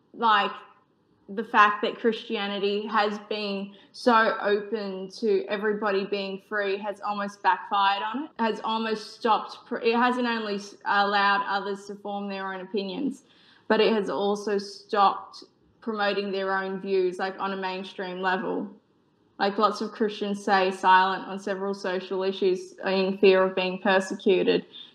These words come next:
Do you think that has had a negative infa-, effect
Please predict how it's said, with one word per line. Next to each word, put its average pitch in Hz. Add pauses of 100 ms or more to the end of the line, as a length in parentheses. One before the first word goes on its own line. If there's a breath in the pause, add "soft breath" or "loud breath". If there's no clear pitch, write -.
Do -
you 220
think 202
that 196
has 190
had 202
a 196
negative 196
infa-, 185 (160)
effect 202